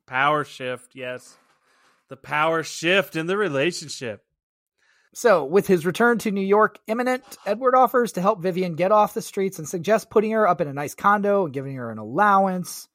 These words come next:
Speaker 2: So, be, basically be her Hugh Hefner. Promising to visit regularly, Vivian is offered, or is offended by the offers. Edward is still treating her like a prostitute and recalls a childhood fantasy, being rescued from her abusive home by a knight on a white steed.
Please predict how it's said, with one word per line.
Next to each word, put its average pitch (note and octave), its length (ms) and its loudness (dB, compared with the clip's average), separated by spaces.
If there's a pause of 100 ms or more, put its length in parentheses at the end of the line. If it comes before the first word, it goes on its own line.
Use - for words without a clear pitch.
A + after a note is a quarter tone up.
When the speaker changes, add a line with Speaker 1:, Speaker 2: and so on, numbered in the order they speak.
(360)
Speaker 2:
So, B2+ 240 -8
be, B2 140 -10
basically D#3 400 -8
be D3+ 120 -4
her C#3 180 -4
Hugh D3+ 200 -6
Hefner. F3 440 -4 (300)
Promising A3+ 400 2
to G3 60 -4
visit F3+ 300 -2
regularly, G#3 640 2 (340)
Vivian A3+ 400 2
is E3+ 200 -6
offered, G3 640 2 (180)
or F3 120 4
is D3+ 120 -2
offended A#3+ 320 0
by C#3+ 140 2
the A2+ 120 -6
offers. A2 400 -6
Edward E3+ 340 -4
is D3 100 -10
still F#3 340 -2 (160)
treating E3+ 340 -6
her D3 160 -6
like A2 240 -10 (160)
a A#2 140 -12
prostitute E3 640 -6 (300)
and A#2 120 -12
recalls A#2 360 -6
a G#2+ 40 -16
childhood G3 440 -2
fantasy, E3+ 460 -6 (340)
being C3 240 -8
rescued A3 520 -2
from D#3+ 160 -6
her C3 120 -8
abusive F3+ 460 -4
home F#3+ 360 -2
by A#2+ 140 -4
a G#2 80 -12
knight E3+ 320 -4
on A#2+ 120 -14
a G2+ 80 -14
white D3+ 340 -2
steed. G2+ 540 -10